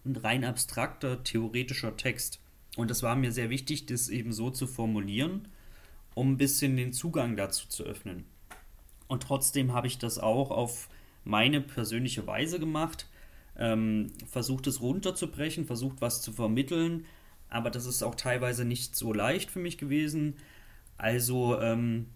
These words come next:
hoffe ich, dass es ein bisschen Zugänge halt eröffnet und trotzdem weiß ich, dass es was, was sehr Spezielles ist und es auch noch weitere Vermittlungen braucht.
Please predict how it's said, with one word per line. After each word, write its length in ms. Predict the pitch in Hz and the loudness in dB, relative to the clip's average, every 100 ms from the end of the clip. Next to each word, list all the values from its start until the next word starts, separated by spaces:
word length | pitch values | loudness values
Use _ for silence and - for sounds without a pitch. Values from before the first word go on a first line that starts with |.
| - | -12
hoffe 240 | - 120 135 | -2 0 0
ich, 100 | 131 | 0
dass 200 | 113 123 | 0 0
es 120 | - | 0
ein 80 | 131 | 0
bisschen 300 | 131 139 131 | 2 0 0
Zugänge 560 | - 151 131 131 120 | -2 0 2 2 2
halt 160 | 113 110 | 2 2
eröffnet 600 | 107 98 151 165 156 - - - - - | 2 0 -2 0 -2 -2 -14 -20 -20 -6
und 180 | 123 - | -6 0
trotzdem 380 | 120 - 120 | 2 4 4
weiß 240 | 104 113 143 | 4 4 2
ich, 120 | 135 | 2
dass 180 | 110 120 | 0 0
es 200 | 113 - | -2 2
was, 380 | 110 - - 104 | 2 4 2 0
was 200 | 107 - | -2 2
sehr 120 | 113 | 0
Spezielles 720 | - - - - 110 135 131 | 0 0 0 2 4 4 2
ist 280 | 120 117 - | 0 -2 -2
und 140 | 113 | -2
es 120 | 110 - | -2 -2
auch 140 | 107 | -2
noch 180 | 110 101 | -2 0
weitere 400 | 98 139 131 120 | 0 2 0 0
Vermittlungen 640 | 117 110 117 117 110 101 | 0 0 -2 -2 0 -2
braucht. 420 | - 95 98 - | -4 -2 -2 -4